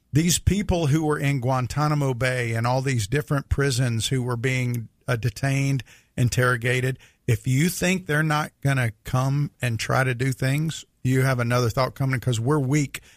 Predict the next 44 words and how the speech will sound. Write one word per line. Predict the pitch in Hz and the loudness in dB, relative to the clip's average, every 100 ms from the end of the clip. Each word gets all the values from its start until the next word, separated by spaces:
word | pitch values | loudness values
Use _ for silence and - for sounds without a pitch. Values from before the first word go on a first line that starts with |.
| _ - | _ 0
And | 127 110 | 2 2
just | 165 - | 2 2
like | 190 202 | 0 0
a | |
bully | 170 175 226 170 147 | 0 2 2 2 -2
in | 143 | -2
school | - - 214 165 | -6 -6 -2 -2
goes | 127 139 139 | -2 -2 -2
for | - 139 | -4 -4
weakness, | 131 185 160 123 110 - - _ _ _ _ _ | -2 -4 -4 -6 -4 -4 -6 _ _ _ _ _
we | 127 147 | 2 4
have | 147 135 | 2 2
a | 131 | 0
weak | 120 147 175 - | 0 0 0 -4
perception | - 151 - 151 147 147 131 | 0 0 2 0 0 -2 0
in | 127 | 0
the | 120 | 0
world | 127 135 127 | 0 0 0
right | 120 110 | -2 -4
now. | 123 117 107 - - _ - | -2 0 0 -4 -10 _ -2
And | 127 127 123 - - | 0 2 -2 -4 -2
my, | 127 123 151 190 185 - - | 0 2 2 2 -2 -6 -8
my | 131 135 185 | -4 0 0
thinking | - 143 117 127 123 | 0 -2 0 -2 0
is, | 117 113 117 147 | 0 -2 -2 0
and | 131 | 0
I | 127 | 0
think | 185 185 | 0 0
you | 160 165 | 2 0
even, | 151 127 117 - _ - | 2 0 0 -4 _ -4
uh, | 123 127 | -2 0
sent | - 170 | 0 0
me | 139 | 2
an | 127 | 2
article | 123 139 131 123 113 110 - - | 2 0 0 -2 -2 -4 -10 -6
or | - | -2
something, | - 156 147 151 127 | 2 2 2 2 2
or | 117 | 0
tweet | - 147 143 | 0 0 2
or | 123 | 0
something | - 135 120 120 | 0 -2 -2 0
earlier, | 131 151 139 113 - _ _ _ _ - | 2 2 0 -2 -6 _ _ _ _ 0
is | 135 135 120 | 2 2 0
that | 139 127 | 0 -2